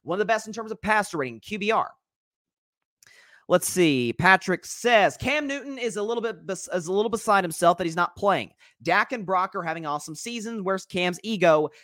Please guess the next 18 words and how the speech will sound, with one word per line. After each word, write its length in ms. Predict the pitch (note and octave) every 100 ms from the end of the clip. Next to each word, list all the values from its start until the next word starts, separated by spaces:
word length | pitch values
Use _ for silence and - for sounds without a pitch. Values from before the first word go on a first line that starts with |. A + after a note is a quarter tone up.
| -
has 140 | D3
kept 240 | - F3+ -
him 100 | E3+
away 220 | D#3 D3+
from 180 | D#3 D3+
football. 480 | F#3 - F#2 C#2 _ _
Dak 340 | F#2 D#3+ F3+ -
over 260 | F3 D#3+ F3+
Cam 440 | - D3 C#3+ C#3+ -
any 320 | C#3 C#3 C3+
day 380 | G#2+ B2+ B2 A#2 -
of 240 | A2 F#2+
the 100 | G#2
week." 260 | G2+ C2 -
No 140 | A2+
doubt 200 | A#2 A2+
about 200 | G#2 F2+
it. 80 | D2